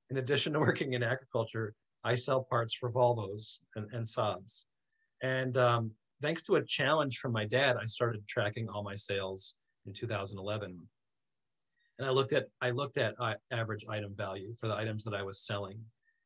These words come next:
And, um, I made a conscious decision to try to increase that number. So you can see where through the years, you know, it increases in small amounts year over year.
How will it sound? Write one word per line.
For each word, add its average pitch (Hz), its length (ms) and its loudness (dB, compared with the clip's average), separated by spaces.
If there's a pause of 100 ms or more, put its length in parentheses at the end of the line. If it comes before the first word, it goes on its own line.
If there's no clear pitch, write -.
(140)
And, 110 340 -2
um, 104 380 -2 (280)
I 123 40 -4
made 135 180 2
a 113 140 0 (120)
conscious 131 600 -2 (100)
decision 117 460 -2
to 101 100 -8
try 107 180 -2
to 104 160 -4
increase 110 580 -6
that 98 200 -6
number. 104 480 -8 (500)
So 117 480 0
you 123 140 -4
can 120 160 -2
see 131 340 0
where 113 300 2 (100)
through 127 120 2
the 113 80 0
years, 117 580 0 (380)
you 113 80 -2
know, 113 100 0
it 113 160 -6
increases 117 520 -2
in 101 80 -6
small 110 320 -2
amounts 98 480 -4
year 104 200 -2
over 101 220 -4
year. 107 400 -2